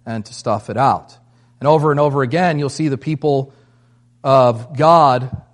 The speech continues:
um, at war with the devil and, uh, his seed, and God is continually putting them underfoot.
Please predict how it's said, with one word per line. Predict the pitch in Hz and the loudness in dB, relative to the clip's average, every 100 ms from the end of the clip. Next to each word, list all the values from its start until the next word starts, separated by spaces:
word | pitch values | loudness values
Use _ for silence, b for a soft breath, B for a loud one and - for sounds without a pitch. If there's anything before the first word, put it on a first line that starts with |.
| _ 139 | _ -4
um, | 127 117 113 113 _ | 0 0 -4 -10 _
at | 131 120 | -4 -4
war | 120 160 180 160 | -2 2 4 4
with | 135 127 - | 2 -4 -4
the | 123 | -4
devil | 127 120 127 147 160 _ | -2 -2 -4 -6 -8 _
and, | 139 117 117 120 117 _ _ _ - | -10 -8 -6 -8 -10 _ _ _ -8
uh, | 113 110 | -6 -6
his | 127 123 | -6 -8
seed, | - 123 123 135 - | -8 -6 -6 -6 -6
and | 131 123 | -6 -6
God | 123 143 151 | 0 2 2
is | 143 | -2
continually | 143 123 175 175 160 143 | -10 -8 -4 -4 -2 -4
putting | - 185 180 147 | -4 -2 -2 -4
them | 131 131 131 | -4 -6 -4
underfoot. | 139 135 127 - 196 143 82 | -4 -4 -6 0 4 4 0